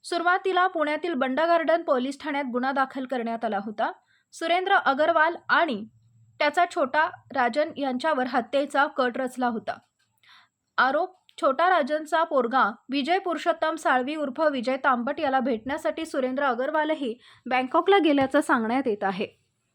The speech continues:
आम्ही तुम्हाला इथे सांगतो की सध्या सीबीआयने छोटा राजनशी संबंधित सर्व प्रकरणे एकत्र विलीन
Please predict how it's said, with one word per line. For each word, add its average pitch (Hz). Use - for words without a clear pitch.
आम्ही 294
तुम्हाला 330
इथे 294
सांगतो 277
की 339
सध्या 311
सीबीआयने 311
छोटा 302
राजनशी 262
संबंधित 254
सर्व 339
प्रकरणे 269
एकत्र 277
विलीन 247